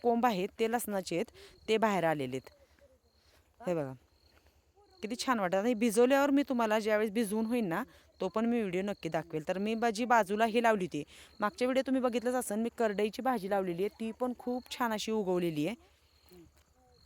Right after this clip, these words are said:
तर हे बघा, जी दिसते का, आणि काय झालंय, करडईची भाजी जी उगवलेली होती ती बहुतेक पाखराने खाल्लेली असणार आहे,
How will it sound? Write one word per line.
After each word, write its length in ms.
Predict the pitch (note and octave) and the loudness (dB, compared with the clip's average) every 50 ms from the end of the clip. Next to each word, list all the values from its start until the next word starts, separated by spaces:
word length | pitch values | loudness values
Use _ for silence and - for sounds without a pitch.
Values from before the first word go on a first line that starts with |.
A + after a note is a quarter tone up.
| - - - - _ - | -20 -20 -20 -18 _ -8
तर 80 | - | -6
हे 80 | C#4 C#4+ | -6 -4
बघा, 160 | E3+ F3+ F3 | -4 -4 -4
जी 140 | E3+ F3 G#3+ | -2 -2 -2
दिसते 320 | G3+ B3+ C4 - - C#4 | 0 -2 -2 -2 -4 -4
का, 80 | B3+ A3 | -2 -2
आणि 80 | A3 A#3 - | -2 0 2
काय 160 | C4 B3+ C#4 | 2 2 2
झालंय, 300 | C#4+ - D4+ A#3 G#3+ B3 D#4 - - - - - - - | 2 0 0 0 0 0 -2 -6 -12 -20 -20 -20 -10 -6
करडईची 420 | A3+ A#3 A3+ A3 A#3+ B3+ A#3+ C#4+ | -4 -4 -2 0 -2 -2 -2 -2
भाजी 360 | C#4+ B3 D4 C4 B3 G3+ A3 A3+ | -2 -2 -2 -2 -4 -4 -6 -6
जी 140 | G#3+ A#3 | -6 -4
उगवलेली 460 | B3+ B3 A#3+ G#3 A3+ A3+ G#3+ G#3+ G#3+ B3 | -4 -4 0 2 2 2 4 2 0 0
होती 160 | B3+ - G3 | 0 0 -2
ती 100 | F3+ G#3+ | -2 0
बहुतेक 320 | G#3 A#3+ A3+ - A3 - | 0 0 0 0 0 2
पाखराने 400 | - B3 A#3+ - - F3+ F#3+ F#3+ G3+ | 2 2 2 2 0 -4 -4 -4 -4
खाल्लेली 340 | - - A3 G3 F3 E3+ F#3 | -4 -4 -4 -4 -2 -2 -2
असणार 320 | G3+ G#3 - F#3+ E3+ D3+ | -2 -2 -2 -4 -4 -4
आहे, 100 | D#3 F3 | -4 -6